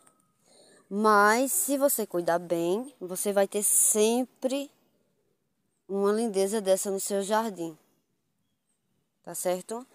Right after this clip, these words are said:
Espero que vocês gostem desse vídeo. Se você gostou, curte, se inscreve, compartilha.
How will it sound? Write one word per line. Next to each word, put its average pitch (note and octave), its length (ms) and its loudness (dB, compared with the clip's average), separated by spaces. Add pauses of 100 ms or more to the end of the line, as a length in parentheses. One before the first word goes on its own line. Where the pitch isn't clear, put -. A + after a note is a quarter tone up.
(240)
Espero F#3 340 2
que E3+ 120 -6
vocês F#3+ 360 -2
gostem F#3+ 880 6 (360)
desse D#3+ 300 -8
vídeo. F3 800 -6 (480)
Se - 160 -6
você G#3+ 320 0
gostou, F3+ 460 0 (100)
curte, A3 560 0
se - 220 -2
inscreve, F#3+ 800 2
compartilha. G3 1400 -2